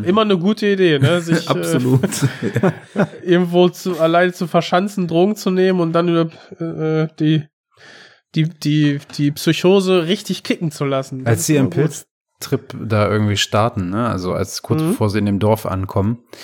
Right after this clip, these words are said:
Speaker 3: da gibt's
Speaker 1: Mhm.
Speaker 3: noch diese beknackte Szene mit diesem Jumpscare in dieser Hütte.
Speaker 2: Den ich
Speaker 3: So,
Speaker 2: aber nicht
Speaker 3: soll ich
Speaker 2: beknackt fand, sondern
Speaker 3: Ah,
Speaker 2: der
Speaker 3: ich
Speaker 2: voll gut
Speaker 3: schon.
Speaker 2: executed war, weil es gab halt keinen Lärm dazu. Es war einfach nur
Speaker 3: Es
Speaker 2: das
Speaker 3: gab
Speaker 2: Bild
Speaker 3: keinen Lärm
Speaker 2: plötzlich da.
Speaker 3: dazu, ja klar. Aber das ist ja nur
Speaker 1: Aber
Speaker 3: eine
Speaker 1: ich
Speaker 3: Art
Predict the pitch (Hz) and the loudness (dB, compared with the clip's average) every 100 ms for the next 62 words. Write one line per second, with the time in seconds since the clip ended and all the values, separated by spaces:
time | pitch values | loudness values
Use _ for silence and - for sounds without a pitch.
0 | - - 98 113 131 117 110 110 - 120 | -18 -2 0 2 0 -2 -4 -6 -4 -4
1 | - 127 - 117 123 117 104 101 107 95 | -4 -8 0 2 4 2 0 0 2 2
2 | 101 110 - - 95 95 87 98 95 92 | 2 2 0 0 0 2 0 0 2 2
3 | 104 98 92 - _ _ _ _ - - | 2 0 -2 -8 _ _ _ _ -20 -20
4 | _ - 98 104 104 104 107 120 127 - | _ -8 2 2 4 4 4 4 2 0
5 | 143 - - 95 98 - 104 104 104 101 | -2 -4 -4 -2 -2 -2 2 4 4 2
6 | - - - - - - _ _ _ _ | -2 -8 -10 -10 -12 -14 _ _ _ _
7 | _ _ - 101 - 120 143 135 - - | _ _ -4 -4 0 2 4 2 0 -2
8 | - 113 147 160 113 92 90 95 101 110 | -6 -4 -2 0 0 0 0 0 -2 -2
9 | 120 117 - 123 107 104 127 170 123 - | 0 -2 -2 0 2 2 4 2 2 -2
10 | - 95 - 110 101 135 127 120 104 101 | -8 -8 -4 -2 -2 -2 0 2 2 2
11 | 165 107 104 113 123 120 87 101 98 98 | 4 4 4 4 4 4 2 0 2 2
12 | 98 - 110 98 - 98 95 - 98 95 | 0 0 0 0 0 0 0 0 -2 0
13 | 92 160 151 - | 0 2 0 -2